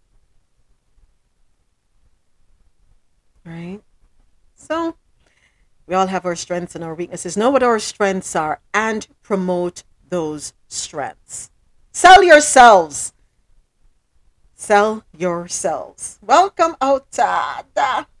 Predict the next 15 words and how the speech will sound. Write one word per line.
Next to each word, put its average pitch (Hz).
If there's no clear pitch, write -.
<laughs> -
Right? 220
Autada, 330
you 302
don't 294
sell. 254
Oh, 226
we're 202
talking 277
about, 185
um, 185
sales 190
and 185
how 220
we, 196